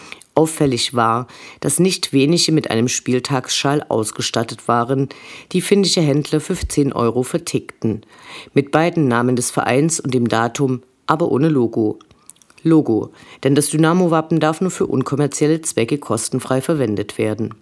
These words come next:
Im Stadion hatte man, anders als zum Beispiel in Freiburg, wo im alten Stadion die Gästefans so platziert waren, dass sie quasi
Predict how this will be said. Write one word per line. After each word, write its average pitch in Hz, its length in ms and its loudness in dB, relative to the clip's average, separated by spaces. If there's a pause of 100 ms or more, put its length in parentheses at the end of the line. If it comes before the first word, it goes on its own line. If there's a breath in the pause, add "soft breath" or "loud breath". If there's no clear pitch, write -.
(920 loud breath)
Im 143 120 4
Stadion 143 560 2
hatte 131 220 -4
man, 139 300 2 (440 loud breath)
anders 165 260 2
als - 240 -2
zum 127 160 0
Beispiel 117 360 0
in 123 100 -2
Freiburg, 120 720 -2 (280 loud breath)
wo 180 120 4
im 160 160 4
alten 143 280 2
Stadion 117 460 0
die 117 100 0
Gästefans - 640 0
so 156 120 2
platziert 170 680 -2
waren, 120 380 0
dass 131 140 0
sie 135 80 0
quasi 127 400 -2